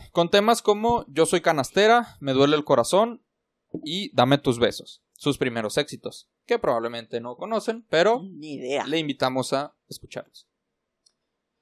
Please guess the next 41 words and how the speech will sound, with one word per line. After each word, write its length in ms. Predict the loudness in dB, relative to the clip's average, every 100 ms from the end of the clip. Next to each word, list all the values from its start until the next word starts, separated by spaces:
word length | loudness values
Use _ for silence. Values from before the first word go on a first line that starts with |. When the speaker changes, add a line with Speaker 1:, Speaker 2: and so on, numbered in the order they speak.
| _
Speaker 1:
En 120 | 0
dos 140 | 2 2
mil 180 | 0
tres 260 | 4 4 4
publica 600 | 0 -2 -2 0 0 -2 _ -8
Es 160 | -4
un 160 | -4 0
bandolero 640 | 0 2 2 2 0 -6 _ _ -4
y 140 | -2
en 80 | 0
dos 140 | 0
mil 160 | 0 2
cuatro 380 | 4 4 4 2
Speaker 2:
Ay. 340 | 0 -12 -16
Speaker 1:
Corazón 440 | 0 2 2 0 -2
flamenco, 600 | -2 -2 -4 -8 -10 _ _ _ _
en 160 | -4 -2
el 80 | 0
que 100 | 0
versiona 340 | 0 0 0
la 100 | 0
famosa 380 | 0 -4 -4 -4
canción 520 | -4 -2 -2 -2 -4
Todo 260 | 0 2 0
tiene 220 | -2 -8
su 100 | -8
fin. 340 | -6 -4 -4 _ _ _ _ _ _ _
Durante 300 | -4 -2 -4
estos 260 | -4 0
años, 460 | 0 0 0 -2 -2
alianza 320 | -4 -2 -4
el 60 | -4
estilo 220 | -6 -6
musical 440 | -8 -6 -2 -2
que 80 | 0
la 80 | -2
ha 20 |
acompañado 400 | -2 -6 -6 -6
hasta 160 | -6 -4
la 80 | -4
actualidad, 460 | -4 -2 0 0